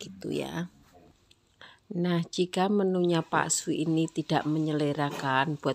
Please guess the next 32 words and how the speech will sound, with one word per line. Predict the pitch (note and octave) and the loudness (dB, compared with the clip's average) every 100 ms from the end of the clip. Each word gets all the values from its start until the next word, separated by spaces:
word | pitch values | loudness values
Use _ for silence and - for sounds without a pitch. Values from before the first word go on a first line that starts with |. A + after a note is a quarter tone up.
| - | -2
bunda-bunda | D3 C#3+ C3+ - D3 C#3 | -2 0 -2 -4 -2 2
semuanya, | - D3 C3+ C3+ C3 B2+ C3 B2 B2+ C3+ | 2 2 -2 -2 -2 -2 -2 -2 0 0
ya | D3+ C#3 | 2 2
maklum | C#3 C3 C3+ C#3 | 2 -2 -2 -2
aja | B2+ - D3 | -2 -2 0
ya, | C#3 | 0
Bun, | C3 C#3 C3+ | -2 -4 0
ya. | C3 B2 C#3 D#3 D#3+ | 2 4 2 2 -4
Memang, | D3 C3+ C#3 C#3 C3+ | -4 -2 -2 -2 -4
eh, | B2+ C3 C3+ | -4 -2 -2
suami | - C3+ C3+ C3 | -2 -2 -2 -6
saya | - C3 B2+ | -4 -4 -2
kan | C#3+ C#3 | -4 -6
bukan | - C#3 B2+ | -6 -6 -4
orang | B2 C3 B2+ C3 C3 | -4 -4 -4 -6 -4
lokal, | C3 - C3 B2 C#3+ A3 - - - - | -4 -6 -6 -4 -2 -2 -4 -18 -18 -10
jadi | - F#3 E3 E3 | -4 -2 2 2
menunya | D3+ D3 C#3+ C#3+ D3 | 2 2 2 0 -2
tuh | - E3+ | -2 0
memang | D3+ C#3 C3+ | 0 0 -2
kayak, | C#3 C3+ A2 | -4 -6 -4
kayak | C#3+ B2+ A#2+ | -4 -6 -6
gini | D3+ C#3 D3+ | -2 0 2
ya, | C#3 | 0
Bun, | - C#3 | -2 -4
ya. | B2+ B2 C3+ G3+ - - - - - | -2 -2 -2 -2 -6 -18 -18 -18 -2
Jadi | D#3+ D3+ F3+ | 0 2 0
kalau | E3 D#3 | 2 2
menurut | D3+ D3 C#3+ D3 - | 2 0 0 0 2
saya | D#3+ D3 C#3+ | 2 2 0
pun | - E3+ F3+ | -2 -2 -2
juga, | - - C#3 C#3 C3+ | -2 0 2 4 2